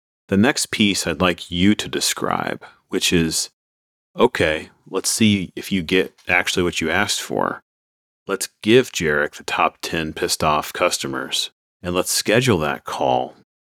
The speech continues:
and watch them roll up their sleeves. How were those meetings? How did you structure that call? Was there anybody else on the call with you?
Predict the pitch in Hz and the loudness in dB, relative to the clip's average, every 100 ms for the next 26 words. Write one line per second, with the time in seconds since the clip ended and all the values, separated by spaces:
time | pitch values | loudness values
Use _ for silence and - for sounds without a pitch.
0 | _ _ - 80 85 107 - - 85 87 | _ _ -12 -6 2 2 2 -2 0 0
1 | 85 80 78 - 71 - - 73 62 - | 2 2 0 -2 -4 -4 -2 -4 -4 -4
2 | - - - _ _ _ _ _ _ _ | -4 -4 -6 _ _ _ _ _ _ _
3 | - - 117 151 135 120 98 92 107 92 | -10 0 2 2 4 4 2 0 -2 -2
4 | - - - _ - 95 113 110 110 - | -10 -14 -14 _ -4 0 0 0 -2 0
5 | 104 98 - - 85 82 - - 85 80 | 0 0 0 0 0 0 -2 -2 2 2
6 | 78 - - 95 90 90 92 131 123 117 | 0 -4 -10 -6 -4 -2 0 2 2 4
7 | 98 95 - 90 85 - 85 80 80 87 | 4 2 -2 -4 -4 -2 2 2 2 -2
8 | - 110 117 | 0 2 2